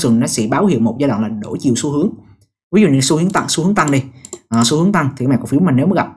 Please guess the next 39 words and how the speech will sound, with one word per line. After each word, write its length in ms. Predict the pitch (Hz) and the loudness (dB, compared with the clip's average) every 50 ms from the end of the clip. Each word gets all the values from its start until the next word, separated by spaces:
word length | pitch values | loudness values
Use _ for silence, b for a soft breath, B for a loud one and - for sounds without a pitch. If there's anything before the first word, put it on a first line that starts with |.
| - - _ - | -20 -20 _ -6
đi 160 | 147 143 147 | -4 -4 -2
nè 320 | 147 143 135 - - 117 B B B B B B | 0 0 0 0 0 -4 B B B B B B
thì 60 | 123 | -2
nó 100 | 123 139 135 131 | -2 -2 -2 -2
có 160 | - 147 190 - | -2 -2 -2 -2
xác 220 | - 247 247 240 | -2 -2 -2 0
suất, 140 | - 269 269 277 - - | 2 0 0 0 -2 -4
gọi 100 | - 226 | -2 -2
là 60 | 214 208 | 0 0
nó 60 | - - | 0 -2
có 80 | 175 | -2
xác 220 | 196 - 214 214 - | -2 -2 -2 -4 -4
suất 120 | 262 - | -6 -6
thôi 160 | - - 165 160 | -2 -2 0 0
chứ 60 | 175 185 | 0 0
không 60 | 208 | 0
phải 100 | 165 139 | 0 0
là 80 | 139 | 2
một 160 | 117 110 107 - | 0 0 0 -2
trăm 100 | - 165 | -4 -4
phần 120 | 147 123 117 | -4 -2 -2
trăm, 140 | 156 160 - B B B B B - | -2 -2 -4 B B B B B -8
nó 80 | 147 160 | -6 -4
có 60 | 196 | -2
xu 120 | - 175 151 | -2 0 0
hướng 100 | 156 175 | 0 0
là 80 | 175 | 0
nó 80 | 139 127 | 0 0
sẽ 140 | 123 - - | 0 -2 -2
đổi 200 | - 113 - - | -2 -2 -4 0
chiều 160 | - - 113 - | 0 0 0 0
xu 140 | - 123 | 0 -2
hướng 180 | 120 143 - - B B B B B B B _ | -2 -2 -2 -4 B B B B B B B _
hoặc 160 | - 147 - 143 | -4 -2 0 0
là 80 | 127 | -2
không 280 | - - - 208 208 185 | 0 2 4 4 4 4
rõ 160 | - 107 110 | 2 0 -2
xu 160 | - - 143 | -2 0 2
hướng. 140 | 135 170 | 2 2